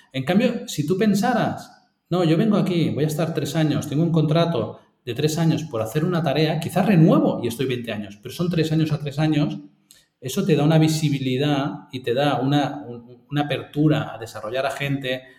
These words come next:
a dar espacios que no te da si te piensas que "yo me tengo que quedar aquí toda la vida". Entonces, cuando pensé ese, yo no quería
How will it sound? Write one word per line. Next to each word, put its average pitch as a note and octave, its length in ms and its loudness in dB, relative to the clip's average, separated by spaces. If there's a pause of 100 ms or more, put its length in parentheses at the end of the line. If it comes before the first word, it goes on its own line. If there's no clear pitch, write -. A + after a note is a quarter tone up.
(120)
a A2+ 80 -12
dar B2 160 -6
espacios D3 680 -2
que B2 140 -14
no D3 100 -2
te D#3 120 4
da D#3+ 260 2
si - 160 -8
te A#2 100 -6
piensas A#2 360 -10
que A#2+ 180 -10
"yo A2 80 -14
me A#2+ 100 -12
tengo C#3 180 -6
que - 60 -14
quedar G2+ 160 -12
aquí G2 160 -16
toda - 140 -20
la G#2+ 40 -20
vida". C3 180 -12 (680)
Entonces, E3 320 2
cuando C#3+ 260 2
pensé C#3 360 2
ese, E3 240 0
yo D3 100 2
no D#3 80 4
quería D3 640 0